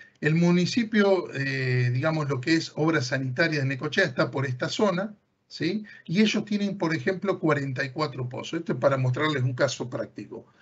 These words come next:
Entonces, la municipalidad decidió adquirir una telemetría para, este, observar,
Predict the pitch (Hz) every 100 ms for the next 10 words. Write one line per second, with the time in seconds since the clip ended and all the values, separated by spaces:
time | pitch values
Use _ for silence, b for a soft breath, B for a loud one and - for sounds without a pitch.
0 | b b - 131 180 175 185 175 165 151
1 | 156 156 127 165 160 185 208 202 139 156
2 | 160 175 196 151 131 156 143 139 123 123
3 | - 156 165 151 160 175 190 226 220 220
4 | - _ _ _ _ 226 220 233 233 -
5 | 143 127 - 151 147 147 170 165 - 170
6 | 180 190 190